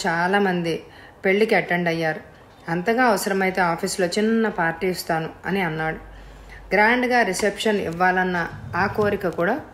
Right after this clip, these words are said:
తీరలేదు నిర్మలకు. కొడుకు పెళ్లి పట్ల ఆమెకున్న ఆశలు ఒక్కొక్కటి కూలిపోతున్నాయి. బంధువుల్లోనూ స్నేహితుల్లోనూ గొప్పలు చెప్పుకున్నందుకు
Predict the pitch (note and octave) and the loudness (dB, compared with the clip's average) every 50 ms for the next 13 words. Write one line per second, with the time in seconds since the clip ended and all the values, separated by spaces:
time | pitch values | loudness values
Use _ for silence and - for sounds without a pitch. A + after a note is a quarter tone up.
0 | - - - F3 E3 E3 E3+ F3 F3 F3+ F#3 F3+ G#3+ C#4+ F4+ - - - - - | -18 -8 -4 -2 0 0 0 0 2 2 2 2 0 -2 -2 -6 -12 -20 -14 -8
1 | - D#3 D3+ D#3 D#3+ D#3+ D#3+ E3 D#3 - - - - - - - - - _ - | -6 -4 -4 -4 -4 -6 -8 -8 -10 -12 -16 -20 -20 -20 -20 -20 -20 -20 _ -2
2 | - G#3+ G3 F#3+ G3+ G3+ A#3 G3 - F#3+ F3+ F#3 F3+ F3+ F3+ F#3+ F#3 - G3+ F3 | 0 2 2 2 2 2 0 0 0 0 0 0 0 0 -2 -2 -2 -2 -2 -2
3 | E3+ E3+ - - - F3+ F3 F#3 G3 G3 F#3+ G#3 G#3 G#3 G3 F3+ E3+ F3 F3 - | -2 -2 -4 -8 -4 -2 0 0 0 0 0 0 0 0 0 0 0 -2 -2 -2
4 | F#3+ F#3 F3 E3+ E3+ - G#3+ G3+ G#3 - G3 F#3 F#3 G3 G3 F#3+ - F3 F3 F3+ | -2 -2 -2 -4 -4 -4 -4 -4 -2 -4 -4 -2 -2 -2 -4 -2 -2 -2 -2 -2
5 | F3+ F3 F#3+ F3 E3+ - E3+ E3+ E3+ E3 G#3 A3 - - - - - - - F3+ | -2 -2 -4 -4 -4 -4 -4 -4 -4 -6 -8 -10 -16 -20 -20 -20 -18 -4 0 2
6 | F#3+ G3+ A3 A3+ A#3+ A#3+ A3+ G#3+ G#3 G3 F#3+ F#3+ F#3+ F#3 - - F3+ F3+ G3 F#3+ | 2 4 4 4 4 4 4 4 4 2 2 0 -2 -2 -4 -4 -2 -2 -2 -2
7 | F#3 G3 F3+ F#3 F#3 F3+ F3+ F3+ E3+ - - - F3 E3+ E3+ - G#3+ G#3+ G#3 G#3 | -2 -2 0 0 0 0 0 -2 -4 -6 -6 -4 -4 -4 -2 -2 -2 -2 0 -2
8 | F#3 D#3+ - - - F#3+ F#3+ F#3 F3+ F3+ E3+ D#3+ - E3 D#3+ | -2 -4 -4 -4 -2 -2 0 0 0 -2 -4 -4 -6 -6 -8